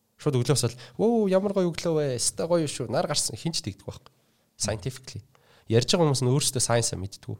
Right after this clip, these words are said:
Сайн уншдаг үү? Яг үнэндээ боддоор. Тэгэл нэг энэ тэндээс баруун тарих баруун тарих чи юм хариусдаг, зүүн тарих юм хариусдаг хэдэн юм чийжилсэн байт юм аа. I have no idea. Тэг бодит байдал төр тийм. Тэг гарч ирээд нөгөө хүмүүстэй ярихдаа л амар тийм сүртэй сүртэй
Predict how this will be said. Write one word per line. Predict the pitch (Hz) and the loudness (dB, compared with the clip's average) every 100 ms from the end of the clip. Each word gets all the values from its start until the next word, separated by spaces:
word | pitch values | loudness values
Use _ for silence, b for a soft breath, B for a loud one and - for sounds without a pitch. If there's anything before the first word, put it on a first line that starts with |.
| - | -8
Сайн | - 104 | -4 -2
уншдаг | 101 - - | -4 -6 -8
үү? | 104 101 | -6 -8
Яг | 95 | -8
үнэндээ | 92 107 | -12 -10
боддоор. | 98 - - 107 _ _ - 98 87 87 | -12 -14 -16 -18 _ _ -10 -8 -8 -6
Тэгэл | 131 147 135 | -4 -2 -4
нэг | 123 - 120 | -6 -6 -2
энэ | 123 | 2
тэндээс | 120 110 - 104 - | 2 2 2 2 4
баруун | 101 127 127 | 6 6 4
тарих | 101 - - - B B B - | -6 -10 -20 -20 B B B 2
баруун | 107 139 | 4 4
тарих | 110 - | 0 -2
чи | - 101 | -2 0
юм | |
хариусдаг, | 95 92 - 98 | 0 -2 -4 -4
зүүн | 120 117 | 0 0
тарих | 104 - | -2 -4
юм | 95 90 | -6 -4
хариусдаг | 85 - 92 | -6 -8 -10
хэдэн | 90 92 - 104 98 | -12 -10 -8 -10 -6
юм | 95 92 | -6 -2
чийжилсэн | 107 - - 95 | -2 -2 -4 -6
байт | 87 - | -6 -8
юм | 82 80 | -8 -6
аа. | |
I | 82 | -6
have | 87 | -4
no | 87 82 | -4 -6
idea. | 82 92 101 _ _ - 90 - | -8 -12 -14 _ _ -16 -14 -14
Тэг | |
бодит | 92 101 - 95 | -4 -4 -4 -8
байдал | - | -10
төр | - - | -14 -14
тийм. | 101 - B B B | -16 -16 B B B
Тэг | - 160 | 4 4
гарч | 127 127 | 4 -2
ирээд | 120 110 | -4 -4
нөгөө | 104 107 | 0 2
хүмүүстэй | 101 - 92 | 2 0 -2
ярихдаа | 85 - 87 | -4 -6 -6
л | 82 92 101 | -4 -2 -2
амар | 98 90 | -2 -6
тийм | - 82 B B B B B | -10 -14 B B B B B
сүртэй | - - - 120 | -10 -8 -4 -2
сүртэй | - - - 90 | -2 -6 -8 -6